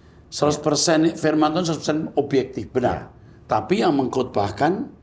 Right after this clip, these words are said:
Speaker 2: Subjektif.
Speaker 1: bisa subjektif. Tapi
Speaker 2: Ya.
Speaker 1: kalau dia belajar firman dengan benar, dipimpin Roh Kudus, mendekati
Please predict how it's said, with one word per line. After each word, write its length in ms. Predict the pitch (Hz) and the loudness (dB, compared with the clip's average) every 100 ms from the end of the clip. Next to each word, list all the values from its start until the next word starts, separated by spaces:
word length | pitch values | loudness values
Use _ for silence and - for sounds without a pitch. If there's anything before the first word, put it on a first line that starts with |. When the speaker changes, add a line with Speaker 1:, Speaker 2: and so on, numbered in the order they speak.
| - - - | -20 -20 -20
Speaker 2:
Subjektif. 440 | - - - - - | -20 -16 -16 -14 -6
Speaker 1:
bisa 200 | 117 147 | 0 0
subjektif. 640 | 147 139 175 185 151 131 - | 0 2 2 2 -4 -4 0
Tapi 240 | 147 156 | 0 0
Speaker 2:
Ya. 120 | 180 156 | 0 2
Speaker 1:
kalau 240 | 147 139 | 2 2
dia 160 | 135 135 | 2 0
belajar 680 | - - 120 127 143 165 151 | 0 -2 2 4 4 2 0
firman 360 | 151 147 143 139 | 0 2 2 2
dengan 240 | 135 131 117 | 0 -2 0
benar, 240 | 135 123 | 0 -2
dipimpin 480 | 120 - 160 160 151 | -4 -2 0 0 0
Roh 160 | 139 | -4
Kudus, 400 | 139 156 135 - - - - - | -2 -2 -2 -4 -14 -20 -10 0
mendekati 920 | 147 147 131 - 139 135 - 117 | 4 4 2 2 0 0 -2 -6